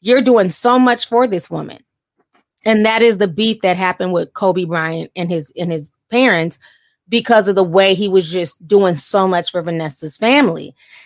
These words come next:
And what's so funny is, fast forward twenty-something years later, the family was absolutely right, because now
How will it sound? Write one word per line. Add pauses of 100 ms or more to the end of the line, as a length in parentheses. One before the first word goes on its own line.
(120)
And
what's
so
funny
is,
fast
forward
twenty-something
years
later, (560)
the
family
was
absolutely
right,
because
now